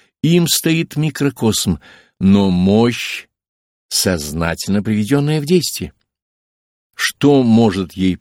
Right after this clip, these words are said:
противостать? Так силой равновесия ауры нейтрализуются излучения всех людей, входящих в соприкосновение. И главное, без слов.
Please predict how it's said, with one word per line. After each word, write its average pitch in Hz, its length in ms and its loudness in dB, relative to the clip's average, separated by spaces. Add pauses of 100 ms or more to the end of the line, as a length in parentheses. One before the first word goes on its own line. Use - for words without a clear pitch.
противостать? 87 800 -8 (920)
Так 104 320 2
силой 101 600 0
равновесия 104 1000 0
ауры 104 580 0 (480)
нейтрализуются 95 1160 0
излучения 147 640 -2
всех - 400 -2
людей, 101 460 0 (260)
входящих 95 840 -2
в - 80 -12
соприкосновение. 87 720 -4 (640)
И 92 120 0
главное, 175 760 0
без 165 160 -6
слов. - 520 -6